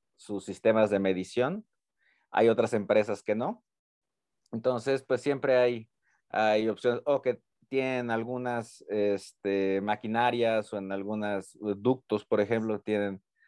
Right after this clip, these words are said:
eh, los sensores, pero no en otros. Entonces, tiene mucho que ver con, con, con la empresa al final del día, pero repito, eh, el beneficio es mucho mayor de contar con datos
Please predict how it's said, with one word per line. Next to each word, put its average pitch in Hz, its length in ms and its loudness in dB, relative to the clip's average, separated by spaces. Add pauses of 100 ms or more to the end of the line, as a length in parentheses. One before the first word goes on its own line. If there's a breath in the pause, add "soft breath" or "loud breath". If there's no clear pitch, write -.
(280 soft breath)
eh, 101 200 4
los 101 180 4
sensores, 131 500 4
pero 107 220 2
no 113 200 0
en 123 100 -4
otros. 139 640 -6 (640)
Entonces, 117 520 0
tiene 156 200 2
mucho 156 260 -2
que 120 120 2
ver 117 240 4
con, 98 360 -2 (120)
con, 87 640 -4 (180)
con 104 160 0
la 104 80 0
empresa 101 600 0 (200)
al 98 160 0
final 101 320 2 (100)
del 95 60 -2
día, 107 260 2
pero 98 180 4
repito, 98 520 -2 (600)
eh, 98 920 4
el 110 100 0
beneficio 113 520 0
es 120 100 -8
mucho 104 300 -2
mayor 113 400 4
de 127 120 2
contar 98 360 2
con 98 180 -2
datos - 800 -2